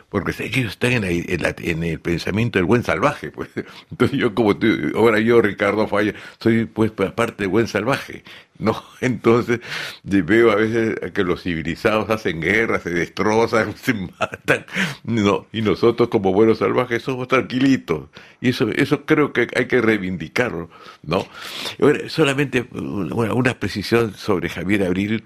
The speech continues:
para no a-, abusar de, de tu bondad, Ja-, Jordi. Javier Abril se adhiere al surrealismo del primer manifiesto, el veinticuatro. La del veintiocho ya no. Y del treinta y siete menos.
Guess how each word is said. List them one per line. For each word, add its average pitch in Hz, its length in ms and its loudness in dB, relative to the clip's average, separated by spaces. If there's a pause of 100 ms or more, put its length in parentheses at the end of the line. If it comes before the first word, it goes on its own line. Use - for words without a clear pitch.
(120)
para 62 440 -8
no 69 260 -4
a-, 80 220 -6
abusar 82 440 -2
de, 76 200 -8 (320)
de 78 100 -6
tu 78 300 -4
bondad, 78 420 0
Ja-, - 220 -10 (280)
Jordi. 85 340 0 (960)
Javier 117 360 0
Abril 123 280 2
se - 180 0
adhiere 110 360 0
al 123 80 -4
surrealismo 110 640 0
del 95 180 0
primer 85 360 0
manifiesto, 107 720 -4 (140)
el 82 180 -8
veinticuatro. 82 720 -4 (560)
La - 100 0
del 90 100 4
veintiocho 85 580 -2
ya 80 220 -4
no. - 220 -16 (1200)
Y 98 120 -2
del 92 320 2
treinta 90 320 0
y 87 80 -2
siete - 320 -4
menos. - 600 -6